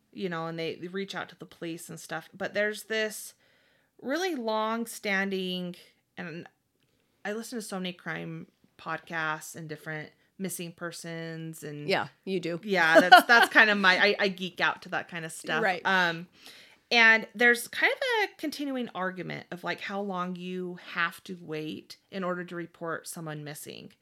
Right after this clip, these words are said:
Speaker 1: And so I think it's important to touch on, it's like, everybody knows, call the police, get help,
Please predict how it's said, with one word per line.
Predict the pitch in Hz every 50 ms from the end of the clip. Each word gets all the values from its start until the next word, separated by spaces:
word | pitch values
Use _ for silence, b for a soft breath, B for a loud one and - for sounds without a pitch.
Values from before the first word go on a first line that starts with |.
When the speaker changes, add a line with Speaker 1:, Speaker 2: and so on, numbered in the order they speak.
| B B B B B B B
Speaker 1:
And | - 202
so | 220
I | 214 214
think | 214 262 285 285 -
it's | 339 339 320
important | 294 247 - 226 208 139 190 196
to | 196 185
touch | - 190 175 175 -
on, | 180
it's | 180 185
like, | 185 175 - - _ -
everybody | 240 262 269 285 269 254 254 254 233
knows, | 220 214 202 202 208 208 208 208 208 208 208 - - b b b b _ -
call | - 233 226
the | 214 208
police, | - - 214 202 196 190 -
get | - - 214 202 - -
help, | - - 190 185 185 185 180 - -